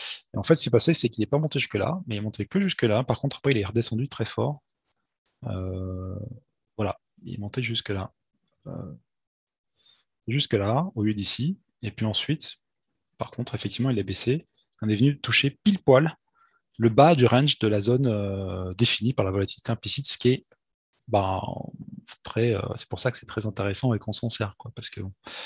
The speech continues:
Donc là, à partir de là, on savait déjà que ça constitue un filtre, parce que vous savez très bien que le marché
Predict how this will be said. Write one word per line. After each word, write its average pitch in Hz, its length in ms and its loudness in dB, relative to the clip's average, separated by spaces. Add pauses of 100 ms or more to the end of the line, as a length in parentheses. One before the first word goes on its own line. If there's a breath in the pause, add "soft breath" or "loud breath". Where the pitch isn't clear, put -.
(240 loud breath)
Donc 117 160 -2
là, 170 100 12
à 156 40 10
partir 131 260 2
de 123 80 6
là, 151 120 10
on 147 80 8
savait 120 280 4
déjà 127 300 6
que 143 320 0 (360 loud breath)
ça 110 220 -4
constitue 127 380 0
un 143 100 6
filtre, 165 260 0
parce 107 140 0
que 110 120 -4
vous 107 40 -4
savez 120 300 6
très - 140 -2
bien 147 200 2
que 117 240 -4 (800 loud breath)
le 117 80 0
marché 165 440 8